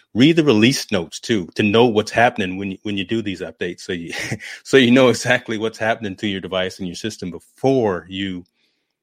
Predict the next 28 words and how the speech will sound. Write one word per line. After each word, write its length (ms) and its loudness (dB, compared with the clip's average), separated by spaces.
uh, 540 -8
deploy 360 -2
it. 180 -16
So 260 -10
a 120 -16
lot 160 0
of 60 -10
times 200 -4
folks 220 -4
don't 140 -4
even 260 -10
read. 340 -6
And 380 -10
I 180 -12
know, 160 -4
and 220 -8
when 260 -8
pe-, 140 -8
people 180 -10
hate 180 -4
to 80 -8
read 280 -4
all, 120 -4
all 260 -8
of 60 -8
that 180 -8
long 280 -8
technical 580 -12